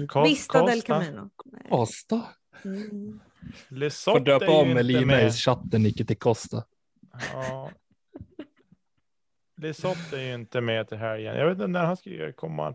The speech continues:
Speaker 1: när han skulle spela nästa tävling, om det var mitten på juni eller vad det var.
Speaker 3: Ja, är det, vill han bara köra en slow start eller vad är det som, eh?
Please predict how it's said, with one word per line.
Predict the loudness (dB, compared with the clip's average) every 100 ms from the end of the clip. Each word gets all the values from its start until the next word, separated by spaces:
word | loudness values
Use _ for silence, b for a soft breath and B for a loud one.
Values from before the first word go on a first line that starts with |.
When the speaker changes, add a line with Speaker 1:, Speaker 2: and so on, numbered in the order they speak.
| -8
Speaker 1:
när | -8
han | -8 -8
skulle | -12 -10 -10
spela | -6 -6 -6
nästa | -10 -12 -8
tävling, | -4 -4 -6
om | -10
det | -6
var | -4 -4 -10 _ _ _ _ _ _ _ _ _ -16
mitten | -14 -14 -14
på |
juni | -12 -10 -8 -6 -4
eller | -4 -6
vad | -10
det | -8
var. | -6 -8 b b b b b b _ _ _ _ _ _ -20 -20 _ _ _ _ _ -2
Speaker 3:
Ja, | 2 2 0 _ -2
är | 2
det, | 4 4 2 2 2 0 -2 -10 _ -20 -20 _
vill | 0 4 4
han | 4 2 2
bara | 4 4 4
köra | 2
en | 0
slow | 2 0 2
start | 2 0 2
eller | -2 0
vad | 2
är | 0
det |
som, | -2 -4 -4 -4
eh? | -6 -6 -6